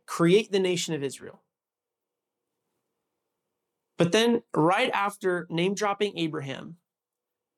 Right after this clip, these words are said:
he drops another name. And this name isn't very well known,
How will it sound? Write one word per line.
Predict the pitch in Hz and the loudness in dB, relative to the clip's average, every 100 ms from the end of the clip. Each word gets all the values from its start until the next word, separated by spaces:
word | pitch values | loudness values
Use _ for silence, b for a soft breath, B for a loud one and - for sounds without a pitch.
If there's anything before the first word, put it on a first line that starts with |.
| _ | _
he | - | 2
drops | 175 214 - | 4 2 0
another | 180 160 135 | 0 0 -2
name. | 127 - _ _ _ _ _ B B | -8 -20 _ _ _ _ _ B B
And | 165 196 | 2 4
this | 214 | 4
name | 240 233 | 2 2
isn't | 214 208 160 | 0 -2 0
very | 180 190 | 2 2
well | 196 170 170 | 0 -2 -2
known, | 175 139 139 | -2 -2 -2